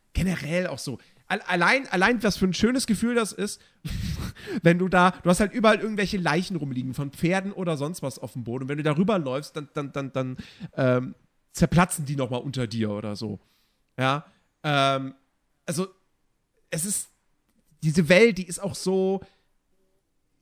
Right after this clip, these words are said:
ja, nicht krass immersiv, aber, aber du, du merkst, sie legen sehr viel Wert auf Atmosphäre, weil du halt auch tatsächlich, du hast viele, viele Dialoge,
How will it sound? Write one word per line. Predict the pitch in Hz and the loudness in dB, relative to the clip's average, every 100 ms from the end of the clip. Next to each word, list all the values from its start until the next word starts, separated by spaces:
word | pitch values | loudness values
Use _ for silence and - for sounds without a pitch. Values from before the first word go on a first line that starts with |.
| _ _ _ _ _ - | _ _ _ _ _ -10
ja, | 165 202 254 262 247 190 165 185 196 _ _ _ - | 0 4 6 6 4 2 -4 -14 -20 _ _ _ -4
nicht | 208 262 - | -4 -4 -4
krass | 220 - | -4 -2
immersiv, | 226 175 131 226 302 - | 0 0 -2 -6 -8 -12
aber, | - 160 175 170 | -8 -2 -2 0
aber | 175 170 165 _ _ _ _ _ _ _ _ _ _ _ _ _ _ | 2 2 0 _ _ _ _ _ _ _ _ _ _ _ _ _ _
du, | 208 | -14
du | 180 214 | -4 -2
merkst, | 175 185 233 311 - - _ _ | 0 2 2 0 -2 -16 _ _
sie | 156 156 | -2 0
legen | 156 220 269 196 | 2 2 2 2
sehr | 160 160 | 4 4
viel | 175 147 | 2 2
Wert | 165 160 - | 4 2 -2
auf | 165 - | -10 -10
Atmosphäre, | - 143 - - 165 175 160 110 - _ _ _ _ _ - | -8 -8 -6 -2 4 4 2 -4 -8 _ _ _ _ _ 4
weil | 175 240 | 6 6
du | 214 | 2
halt | 151 147 | -2 -4
auch | 131 | -6
tatsächlich, | 151 - 143 120 | -10 -10 -10 -10
du | 135 | -6
hast | 143 - | -4 -6
viele, | 175 196 214 196 190 | -8 -4 0 2 0
viele | - 190 180 | 0 -2 -2
Dialoge, | 185 165 156 156 160 147 | 0 0 0 0 2 2